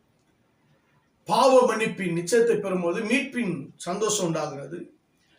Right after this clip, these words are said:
திரும்ப நமக்குள்ள ஆனந்த களிப்பு உண்டாகிறது. மறுபடியும் நம்ம சீயோனுக்கு போகிறோம்.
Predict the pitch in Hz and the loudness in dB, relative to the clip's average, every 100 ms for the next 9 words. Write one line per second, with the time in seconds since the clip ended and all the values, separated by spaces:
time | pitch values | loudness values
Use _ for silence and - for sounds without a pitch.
0 | _ 247 302 294 262 233 233 226 202 226 | _ -2 0 2 4 2 2 2 2 2
1 | 240 214 196 180 180 170 160 151 - - | 2 2 0 -2 -2 -4 -4 -6 -10 -10
2 | 165 175 - _ _ _ 180 254 339 339 | -10 -10 -14 _ _ _ 0 2 4 4
3 | 311 269 247 285 381 370 339 302 262 254 | 4 2 2 2 4 4 4 2 0 0
4 | - 220 185 151 - | 2 0 0 -2 -6